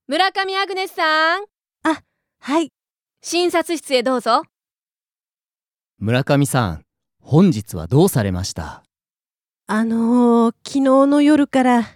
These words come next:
Speaker 2: 胃が痛くて。
Speaker 3: うん、どんな痛みですか？しくしく痛いとか、締め付けられるように痛いとか。
Speaker 2: えー、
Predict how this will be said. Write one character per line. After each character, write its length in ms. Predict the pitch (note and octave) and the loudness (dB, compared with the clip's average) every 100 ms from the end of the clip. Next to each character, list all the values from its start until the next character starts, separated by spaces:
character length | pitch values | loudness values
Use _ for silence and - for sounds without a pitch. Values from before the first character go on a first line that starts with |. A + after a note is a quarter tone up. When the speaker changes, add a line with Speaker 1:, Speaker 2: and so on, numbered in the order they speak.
| _ - | _ -2
Speaker 2:
胃 140 | C4 | 2
が 180 | C#4 D4 | 4 4
痛 260 | D4 D#4+ D4+ | 2 0 -2
く 100 | - | -2
て。 280 | D4+ C#4+ A#3 - _ _ _ _ _ _ - | 2 2 2 -10 _ _ _ _ _ _ 0
Speaker 3:
う 60 | |
ん、 340 | D3+ A#2 F#2 - _ _ | 2 2 -2 -12 _ _
ど 160 | - F#3+ | 2 4
ん 60 | A3+ | 4
な 100 | A#2+ | 2
痛 180 | - | -2
み 100 | F2+ | -6
で 100 | E2 | -6
す 100 | D#2+ | -10
か？ 240 | - F#2+ D#3 _ _ _ _ _ _ | -6 -6 -6 _ _ _ _ _ _
し 220 | - - | -10 -6
く 120 | - B2+ | 0 0
し 160 | - | -2
く 140 | - F2+ | -6 -10
痛 300 | F2 B2+ C#3+ | -4 0 0
い 100 | C#3 | 0
と 140 | A2+ | -4
か、 240 | F#2 D#2 - _ _ | -4 -10 -12 _ _
締 220 | - - | -6 2
め 100 | D#3 | 2
付 200 | F3 - | 2 0
け 40 | G#3 | 2
ら 120 | G#3 | 4
れ 80 | G#3+ | 4
る 100 | F#3 | 4
よ 140 | C#3 | 4
う 60 | G#2 | 0
に 100 | F2+ | -6
痛 220 | - G2+ | -4 -4
い 60 | F#2 | -4
と 120 | F2 | -6
か。 360 | E2 D2+ C#2+ _ _ _ _ _ _ _ _ _ - | -10 -12 -14 _ _ _ _ _ _ _ _ _ -6
Speaker 2:
え 300 | G#3 | -2
ー、 20 | G#3+ | -2